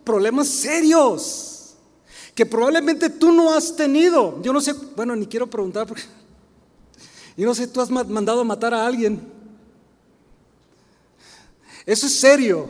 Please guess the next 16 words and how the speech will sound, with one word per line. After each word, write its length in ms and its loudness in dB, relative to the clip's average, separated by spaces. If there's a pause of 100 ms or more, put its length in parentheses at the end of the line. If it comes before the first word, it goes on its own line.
(840)
E-, 220 -6
eso 140 -4
es 100 -6
serio, 560 2
eso 200 -8
es 80 -8
muy 240 4
serio. 680 0 (1700)
Eso 200 -12
es, 160 -12
eso 280 -10
es, 100 -8
hermanos, 460 -6
al 120 -14
extremo 520 -6
serio. 460 -10